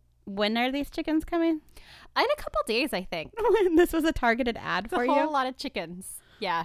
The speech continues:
Speaker 1: Whole lot of chickens.
Speaker 2: It's a whole lot of chickens.
Speaker 1: I love chickens.
Speaker 2: I
Speaker 1: I
Speaker 2: think
Speaker 1: have
Speaker 2: it's
Speaker 1: chickens.
Speaker 2: Yeah, but did you ever buy twenty-five at once?
Speaker 1: Mm,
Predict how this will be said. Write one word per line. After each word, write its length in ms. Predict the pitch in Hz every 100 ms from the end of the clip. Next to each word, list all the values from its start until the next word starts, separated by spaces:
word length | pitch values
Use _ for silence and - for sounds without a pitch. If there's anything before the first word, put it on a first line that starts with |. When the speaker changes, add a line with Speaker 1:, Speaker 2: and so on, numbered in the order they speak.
| -
Speaker 1:
Whole 540 | - - 294 285 285 277
lot 140 | 277
of 120 | 277
chickens. 480 | - - 277 208 208
Speaker 2:
It's 80 | 294
a 60 | 233
whole 440 | - - 285 277
lot 140 | 254 240
of 100 | 233
chickens. 520 | 214 202 202 190 196
Speaker 1:
I 140 | 277
love 320 | 277 247 277 -
chickens. 560 | 214 220 180 143 202
Speaker 2:
I 120 | - 233
Speaker 1:
I 40 |
Speaker 2:
think 100 | 262
Speaker 1:
have 80 | 247
Speaker 2:
it's 120 | 320
Speaker 1:
chickens. 540 | 208 196 170 208 226 - - - _ _
Speaker 2:
Yeah, 560 | 240 247 226 220 214 214
but 360 | - 220 202 - _ _ - 220
did 220 | 240 226
you 100 | 247
ever 140 | 233
buy 180 | 233 233
twenty-five 480 | - 240 233 233 220
at 120 | -
once? 480 | 202 208 233 - - 220
Speaker 1:
Mm, 500 | 220 214 214 208